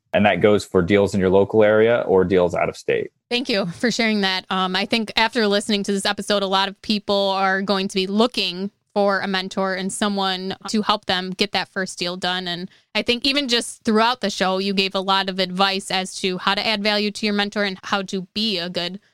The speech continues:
Speaker 2: mentee. But now let's move on to the super fun rookie hazing.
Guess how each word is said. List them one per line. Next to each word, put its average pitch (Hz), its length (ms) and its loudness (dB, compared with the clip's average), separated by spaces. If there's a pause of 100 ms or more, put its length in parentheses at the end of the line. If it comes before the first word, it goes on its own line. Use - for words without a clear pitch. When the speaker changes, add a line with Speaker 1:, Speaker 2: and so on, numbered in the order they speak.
(320)
Speaker 2:
mentee. 180 500 -8 (440)
But 214 100 -2
now 240 160 2
let's 349 200 0
move 302 140 2
on 247 360 0
to 247 120 0
the 208 100 2
super 214 420 -2
fun 214 460 0 (100)
rookie 208 680 -2
hazing. 196 960 -4